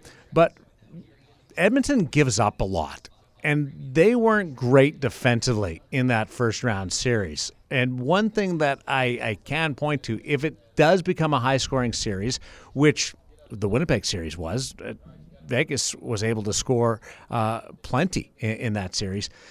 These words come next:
Uh, I, I think Vegas will be just fine when it comes to, to scoring goals. It, can you score five a game like you were against Winnipeg?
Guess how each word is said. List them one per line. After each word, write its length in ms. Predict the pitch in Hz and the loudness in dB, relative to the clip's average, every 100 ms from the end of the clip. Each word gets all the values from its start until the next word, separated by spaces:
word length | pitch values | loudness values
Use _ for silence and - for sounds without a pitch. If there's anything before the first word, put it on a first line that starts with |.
| - | -18
Uh, 220 | - 120 120 - _ - | -8 -8 -8 -12 _ -8
I, 140 | - | -6
I 120 | - 170 | -2 0
think 360 | 196 190 - - _ _ _ _ _ _ - | 2 0 -6 -20 _ _ _ _ _ _ -12
Vegas 520 | 151 160 190 185 - | -2 0 2 2 0
will 320 | 151 160 165 | 0 2 4
be 180 | 151 151 | 4 2
just 320 | 135 151 - _ | 4 0 -2 _
fine 540 | - 139 160 131 110 | -4 0 2 2 0
when 120 | 135 | 0
it 80 | 127 | -2
comes 280 | 127 135 120 | 0 -2 -2
to, 240 | - 117 - - | -4 -4 -6 -8
to 120 | 127 | -6
scoring 380 | 113 - 135 117 | -4 -2 0 2
goals. 340 | 143 156 170 | 0 0 -6
It, 160 | 139 127 - _ - | -12 -12 -14 _ -10
can 140 | - 123 | -2 0
you 100 | 110 | 2
score 600 | - 147 139 123 110 - _ | 2 4 6 4 0 -8 _
five 420 | - 120 110 127 | -6 -2 2 4
a 60 | 123 | 4
game 380 | 110 110 131 120 | 2 4 2 2
like 280 | 117 117 - | 0 -2 0
you 80 | |
were 300 | 117 120 131 | 2 6 6
against 480 | 127 113 117 107 - | 4 2 2 0 -4
Winnipeg? 580 | 101 107 139 156 180 196 | -2 0 0 2 2 2